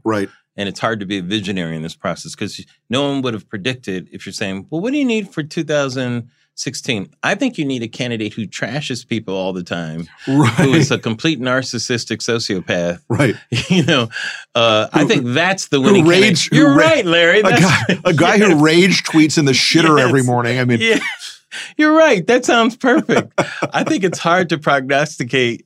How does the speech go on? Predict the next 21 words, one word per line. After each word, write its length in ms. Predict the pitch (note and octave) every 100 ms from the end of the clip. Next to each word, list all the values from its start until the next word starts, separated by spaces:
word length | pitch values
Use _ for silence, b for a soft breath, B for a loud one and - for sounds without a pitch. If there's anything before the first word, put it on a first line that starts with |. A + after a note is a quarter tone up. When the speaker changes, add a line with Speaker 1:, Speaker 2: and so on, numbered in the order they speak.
| -
Speaker 2:
as 200 | A#2 A#2+
to 160 | - C3
what 220 | B2 C3
is 180 | B2 G#2+
needed, 400 | A2+ C3+ C3 G2
you 100 | G2
know. 200 | G#2 G2+ G2 -
Speaker 1:
You 80 | C#3+
know, 60 |
you 140 | C#3+ C3+
never 200 | D3 D3+
Speaker 2:
But 60 |
Speaker 1:
step 220 | - D3+ C#3+
in 60 |
the 80 | B2
same 260 | - B2 A2+
river 240 | A2+ A2+
twice 500 | A2+ A2 G#2+ A#2+ -
in 120 | A#2
politics. 560 | G2+ G2+ G#2+ G#2+ G2+
Speaker 2:
Right. 80 | F#2+